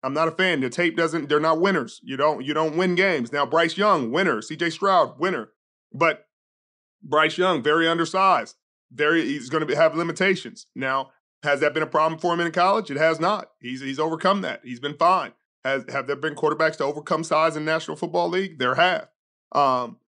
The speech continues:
but you look at the quarterbacks that are, that are special in this league, that, that have, have had a lot of success, there aren't a lot of top five picks that, that you're looking at and you're saying, "Hey, man, that guy was a guy." You know, Cam Newton was great. Um,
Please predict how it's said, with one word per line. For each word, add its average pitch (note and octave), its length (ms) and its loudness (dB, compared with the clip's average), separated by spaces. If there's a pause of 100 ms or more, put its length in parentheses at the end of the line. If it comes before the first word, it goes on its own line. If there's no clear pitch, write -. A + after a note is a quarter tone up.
(380)
but D#3 200 -2
you F3 80 -8
look E3+ 180 -4
at D#3+ 180 -2
the C#3 80 -6
quarterbacks D#3+ 720 -2
that C#3 160 -6
are, C3 220 -8 (140)
that C3+ 200 -4
are B2+ 140 -2
special E3 480 -2
in D#3+ 80 -4
this D#3+ 180 -4
league, D#3+ 380 0
that, A#2+ 240 -8
that B2 120 -4
have, A#2+ 220 -10
have B2 220 -6
had D3 240 0
a C#3+ 40 -4
lot C#3+ 240 0
of D3+ 80 -8
success, D3+ 580 -4 (720)
there D3+ 260 2
aren't F3 240 2
a E3 40 2
lot E3 200 4
of C#3+ 80 -4
top D#3 240 -4
five C#3 260 -2
picks - 360 -8 (200)
that, B2+ 300 -6
that B2+ 240 -8
you're C#3+ 100 -2
looking C#3+ 280 -2
at B2+ 100 -2
and B2 100 -6
you're C3 100 -4
saying, B2 340 -6
"Hey, E3 240 2
man, D3 340 0
that D3+ 240 0
guy C#3 220 2
was C3+ 180 -4
a C#3 40 -12
guy." D3 320 2 (180)
You C3+ 160 -6
know, C3 120 -4
Cam F3 400 0
Newton D#3 400 0
was C3+ 200 -4
great. C#3 360 0 (120)
Um, B2+ 420 -4